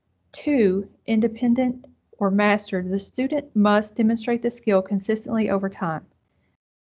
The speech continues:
The student does not have to demonstrate the skill every time, but over the course of the, of instruction, the student has shown that he or she may,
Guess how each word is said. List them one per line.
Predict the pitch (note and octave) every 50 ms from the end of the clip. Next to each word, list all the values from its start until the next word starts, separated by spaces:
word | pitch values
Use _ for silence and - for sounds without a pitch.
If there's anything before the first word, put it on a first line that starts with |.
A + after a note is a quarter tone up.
| _ -
The | - G3
student | - - A#3+ B3 B3+ A#3+ G#3+
does | G#3+ G#3 G3 F#3+
not | G3 G#3 G3 G3+ G#3+
have | A#3 - A#3 A3 A3
to | A#3+
demonstrate | G#3 A#3 A3 A3+ A3 A3 - A3+ A3+
the | A3+ G3+
skill | - - G#3+ G3 -
every | F#3+ G3 G3+ A#3 A3+
time, | - C4 B3+ B3+ C4 C4+ C4+ - _ _ _ _ _ _ _ _ _ _ -
but | G3+ G#3 G3+ F#3+ - -
over | - G#3+ A3 A#3 C4 C4
the | C4+ C4
course | - - - A3+ A3+ A#3 - -
of | - - A3 G#3
the, | G3+ A3+ A3 - - - - _
of | - G#3+ G3+ G3+ G3+ -
instruction, | G#3 G#3 G#3 - - B3 A#3+ A#3+ A#3+ - G#3+ G3 G3
the | G3 G3
student | G3 - - B3 B3+ C#4+ D4 C#4+
has | - A#3+ G#3+ G#3+ G#3+ - - -
shown | - - A#3 G#3+ G3+ G3 G3+ G#3 G#3 - - - _ _ _ _ _ _ _ _ -
that | - G#3 G#3 G#3
he | - - C4 C4+
or | - C4+ C4+ C4
she | - - - A3+ G#3+ G#3 G#3
may, | G3 G3+ F#3+ F#3+ F#3+ F#3+